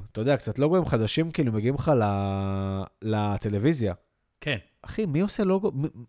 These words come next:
Speaker 1: למה אנשים לא יודעים לעשות לוגו לתוכנית טלוויזיה? פקין אקספרס עשו לוגו.
Speaker 2: שנייה, ושגיא זוארץ מופיע פתאום על המסך, כאילו,
Speaker 1: כן.
Speaker 2: בצד. חבר'ה, זה שיט שראינו אותו, התלהבנו ממנו, שזה היה
Speaker 1: בתחילת
Speaker 2: בדודו
Speaker 1: שנות
Speaker 2: טופז,
Speaker 1: האלפיים,
Speaker 2: כאילו,
Speaker 1: כן.
Speaker 2: מה אתם,
Speaker 1: שהוא
Speaker 2: איפה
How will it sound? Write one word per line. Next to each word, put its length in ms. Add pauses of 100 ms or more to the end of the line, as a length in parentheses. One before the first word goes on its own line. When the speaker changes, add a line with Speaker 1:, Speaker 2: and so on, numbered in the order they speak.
(200)
Speaker 1:
למה 280
אנשים 200
לא 40
יודעים 140
לעשות 240
לוגו 240
לתוכנית 300
טלוויזיה? 480 (160)
פקין 320
אקספרס 440
עשו 220
לוגו. 420 (200)
Speaker 2:
שנייה, 200 (440)
ושגיא 680
זוארץ 480 (340)
מופיע 380
פתאום 280
על 100
המסך, 560
כאילו, 320
Speaker 1:
כן. 160
Speaker 2:
בצד. 280 (460)
חבר'ה, 340 (200)
זה 240 (260)
שיט 280
שראינו 340
אותו, 300
התלהבנו 360
ממנו, 240
שזה 180
היה 80
Speaker 1:
בתחילת 220
Speaker 2:
בדודו 100
Speaker 1:
שנות 180
Speaker 2:
טופז, 140
Speaker 1:
האלפיים, 420
Speaker 2:
כאילו, 360
Speaker 1:
כן. 60
Speaker 2:
מה 160
אתם, 160
Speaker 1:
שהוא 80 (100)
Speaker 2:
איפה 20